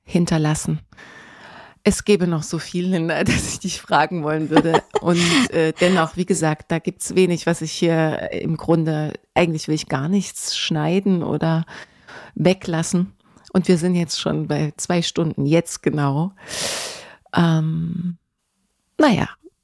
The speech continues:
Speaker 1: man weiß ja nie, wann wir uns wiedersehen. Vielleicht in einem Podcast dann bei dir, obwohl ich jetzt nicht Betroffene bin und nicht adoptiert, aber who knows? Die Gespräche dürfen weitergehen.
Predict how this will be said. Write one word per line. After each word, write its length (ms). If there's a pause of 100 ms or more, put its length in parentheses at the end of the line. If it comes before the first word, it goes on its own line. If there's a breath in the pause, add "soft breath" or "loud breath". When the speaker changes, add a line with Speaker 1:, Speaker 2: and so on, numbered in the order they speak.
(440)
Speaker 1:
man 180
weiß 220
ja 100
nie, 280 (220)
wann 180
wir 80
uns 200
wiedersehen. 600 (760 loud breath)
Vielleicht 340
in 100
einem 100
Podcast 640
dann 320 (200)
bei 120
dir, 240
obwohl 260
ich 140
jetzt 220
nicht 160
Betroffene 500
bin 220
und 100
nicht 280
adoptiert, 600
aber 420 (240)
who 80
knows? 520 (1200 soft breath)
Die 80
Gespräche 500
dürfen 320
weitergehen. 680